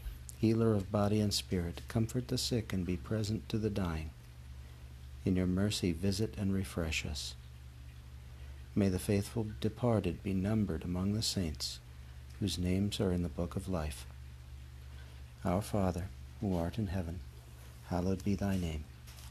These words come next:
Thy kingdom come, thy will be done, on earth as it is in heaven. Give us this day our daily bread, and forgive us our trespasses, as we forgive those who trespass against us.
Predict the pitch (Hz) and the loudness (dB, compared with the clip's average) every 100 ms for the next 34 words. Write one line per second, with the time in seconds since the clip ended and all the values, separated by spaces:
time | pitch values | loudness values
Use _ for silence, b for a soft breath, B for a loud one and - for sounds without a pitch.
0 | - B B B - - 98 - 117 110 | -14 B B B -10 -2 -2 2 4 4
1 | 104 - 107 80 73 - 95 92 98 98 | 2 2 2 2 0 -2 0 2 0 2
2 | 110 101 92 82 78 98 92 92 95 - | 0 2 0 0 2 2 4 2 0 -2
3 | 95 92 85 87 - 92 85 76 80 - | -2 -2 -2 -2 -2 -2 -4 -4 -6 -10
4 | - - - B B B B B - 107 | -12 -12 -14 B B B B B 2 4
5 | 120 113 135 120 - 104 104 95 85 90 | 4 4 2 2 4 6 6 6 4 4
6 | 92 113 101 90 82 - - - - - | 4 4 4 2 0 -4 -10 -14 -12 -4
7 | 90 - 82 85 98 - 120 - 95 78 | -4 -2 0 0 0 -2 -4 -4 -4 -4
8 | - 85 80 - - - B B B B | -4 -4 -4 -6 -10 -12 B B B B
9 | B - - - 87 90 - 107 98 92 | B -12 -8 -2 0 2 2 2 2 2
10 | 87 92 92 - 117 - 92 - - 92 | 2 2 0 -2 -2 -2 -2 -2 -2 -2
11 | 90 - - 90 92 - 80 78 - | -2 -4 -2 -2 -2 -4 -6 -6 -8